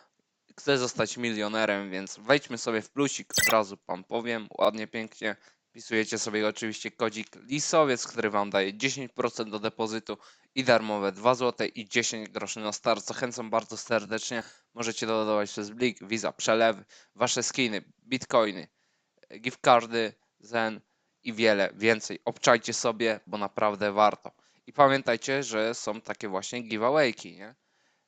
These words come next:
Yy, no i fajnie, nie? Teraz do-, dorzuciłem wam P P Bizona. No i żeby ktoś w razie czego zgarnął, nie? Wiecie, o co chodzi.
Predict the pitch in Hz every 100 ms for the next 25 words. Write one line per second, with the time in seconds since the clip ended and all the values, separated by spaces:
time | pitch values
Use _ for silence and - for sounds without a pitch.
0 | _ _ 107 107 107 - - 233 440 427
1 | 330 180 - 131 101 107 139 - 113 110
2 | 107 101 110 107 - 107 101 98 101 104
3 | 101 101 101 101 113 113 117 120 _ -
4 | - _ _ _ 107 165 180 147 127 123
5 | 117 120 127 117 - 113 107 107 113 107
6 | - 104 104 101 101 95 90 95 113 101
7 | 104 - - - - - 107 107 117